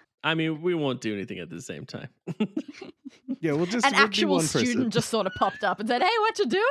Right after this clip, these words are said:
Speaker 3: doing?"
Speaker 4: need help? I love looking at lines, and I'm not
Speaker 1: No, it's
Speaker 4: allowed
Speaker 1: just
Speaker 4: inside,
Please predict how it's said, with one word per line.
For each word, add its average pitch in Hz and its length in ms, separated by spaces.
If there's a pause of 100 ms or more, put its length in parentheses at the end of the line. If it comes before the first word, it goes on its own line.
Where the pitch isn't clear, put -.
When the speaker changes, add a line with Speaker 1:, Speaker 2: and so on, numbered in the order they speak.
(100)
Speaker 3:
doing?" 302 120
Speaker 4:
need 320 240
help? 392 520
I 302 480
love 427 180
looking 370 260
at 311 120
lines, 370 880 (220)
and 302 100
I'm 370 120
not 370 120
Speaker 1:
No, 262 80
it's 302 80
Speaker 4:
allowed 320 120
Speaker 1:
just 339 160
Speaker 4:
inside, 240 600